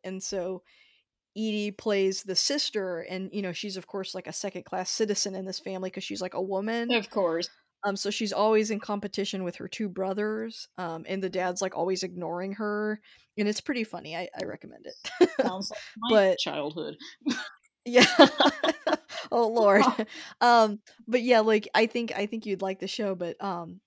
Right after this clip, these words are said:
Speaker 1: I noticed that this time, I'm like, "Oh, man, that's her," like, now I know who she
Speaker 2: What?
Speaker 1: is, she's a comedian and very, very funny person.
Speaker 2: Okay, I need to look up this other show, that sounds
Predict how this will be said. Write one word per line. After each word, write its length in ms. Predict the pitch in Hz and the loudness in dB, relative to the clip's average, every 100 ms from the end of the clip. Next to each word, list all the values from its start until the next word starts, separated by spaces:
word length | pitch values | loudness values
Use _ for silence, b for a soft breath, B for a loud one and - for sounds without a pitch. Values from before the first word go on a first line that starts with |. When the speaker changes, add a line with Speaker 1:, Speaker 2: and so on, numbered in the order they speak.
| _ | _
Speaker 1:
I 100 | 208 | -2
noticed 360 | 202 208 220 220 | 0 2 2 0
that 160 | 190 | -4
this 140 | 196 202 | -4 -6
time, 140 | 202 202 | -6 -6
I'm 80 | |
like, 180 | 226 269 - | -6 -8 -10
"Oh, 260 | 349 359 339 | -8 -6 -6
man, 220 | 339 320 | -6 -4
that's 240 | 311 294 | -6 -6
her," 360 | - 311 302 240 | -4 -2 0 0
like, 180 | 190 196 | -2 -4
now 180 | 208 220 | -6 -4
I 100 | 220 | -2
know 160 | 214 | -4
who 120 | 214 | -4
she 260 | 208 - 214 | -8 -8 -6
Speaker 2:
What? 20 | |
Speaker 1:
is, 200 | 226 185 | -4 -6
she's 160 | - 190 | -8 -14
a 60 | |
comedian 520 | 185 202 202 202 180 175 | -12 -10 -8 -6 -8 -10
and 120 | 175 | -8
very, 200 | 202 226 | -4 -2
very 220 | 185 170 | -2 -4
funny 300 | - - 185 180 | -6 -8 -8 -6
person. 400 | 185 180 - - | -8 -8 -6 -2
Speaker 2:
Okay, 280 | 196 170 - | 0 -2 -2
I 80 | 202 | -2
need 180 | 214 | -2
to 100 | 196 | 0
look 240 | 170 175 175 | 0 0 -2
up 160 | 151 | -4
this 180 | - 170 | -4 -4
other 220 | 151 147 156 | -4 -4 -6
show, 300 | - - 135 | -6 -6 -6
that 260 | 160 160 - | -6 -6 -8
sounds 500 | 156 147 143 143 | -8 -6 -8 -10